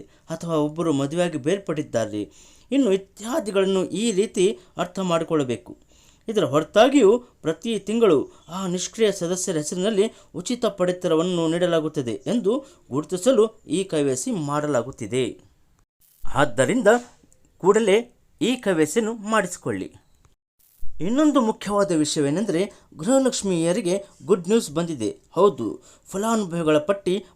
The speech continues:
ಪರಿಷ್ಕರಣೆ ಇಲ್ಲ. ಗೃಹಲಕ್ಷ್ಮಿ ಯೋಜನೆ ಫಲಾನುಭವಿಗಳ ಪಟ್ಟಿಯಲ್ಲಿ ಪರಿಷ್ಕರಣೆ ಇಲ್ಲ ಎಂದು ಮಹಿಳಾ ಮತ್ತು ಮಕ್ಕಳ ಅಭಿವೃದ್ಧಿ ಇಲಾಖೆ ಸಚಿವೆ ಲಕ್ಷ್ಮೀ ಹೆಬ್ಬಾಳ್ಕರ್ ಅವರು ಸ್ಪಷ್ಟಪಡಿಸಿದ್ದಾರೆ. ಸುದ್ದಿಗಾರರೊಂದಿಗೆ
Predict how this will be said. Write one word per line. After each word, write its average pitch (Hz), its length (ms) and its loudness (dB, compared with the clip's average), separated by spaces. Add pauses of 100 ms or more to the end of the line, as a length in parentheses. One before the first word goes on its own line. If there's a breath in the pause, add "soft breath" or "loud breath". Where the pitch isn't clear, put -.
ಪರಿಷ್ಕರಣೆ 180 540 -2
ಇಲ್ಲ. 196 200 0 (680 soft breath)
ಗೃಹಲಕ್ಷ್ಮಿ 277 540 2
ಯೋಜನೆ 196 380 2
ಫಲಾನುಭವಿಗಳ 180 640 -2
ಪಟ್ಟಿಯಲ್ಲಿ 190 460 -2 (300 loud breath)
ಪರಿಷ್ಕರಣೆ 185 480 -2
ಇಲ್ಲ 165 160 2 (160)
ಎಂದು 202 260 2 (800)
ಮಹಿಳಾ 240 420 2
ಮತ್ತು 214 380 -2
ಮಕ್ಕಳ 202 440 2 (120)
ಅಭಿವೃದ್ಧಿ 175 460 0
ಇಲಾಖೆ 156 360 0
ಸಚಿವೆ 214 420 0 (320 loud breath)
ಲಕ್ಷ್ಮೀ 233 360 -2 (100)
ಹೆಬ್ಬಾಳ್ಕರ್ 160 560 -2
ಅವರು 233 140 4 (220)
ಸ್ಪಷ್ಟಪಡಿಸಿದ್ದಾರೆ. 185 920 -2 (540)
ಸುದ್ದಿಗಾರರೊಂದಿಗೆ 226 1000 2